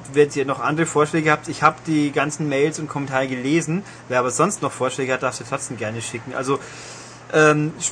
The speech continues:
Verfilmungen von neuen Spielen tendenziell eher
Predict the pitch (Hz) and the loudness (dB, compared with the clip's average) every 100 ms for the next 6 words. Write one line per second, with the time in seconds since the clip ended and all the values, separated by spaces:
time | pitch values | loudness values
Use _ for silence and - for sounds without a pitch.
0 | - 139 190 202 196 175 156 151 165 190 | -6 2 4 6 4 2 2 4 4 2
1 | - 190 180 175 165 - 147 165 156 160 | -2 2 2 2 -2 -2 0 2 2 4
2 | 151 147 147 | 4 6 4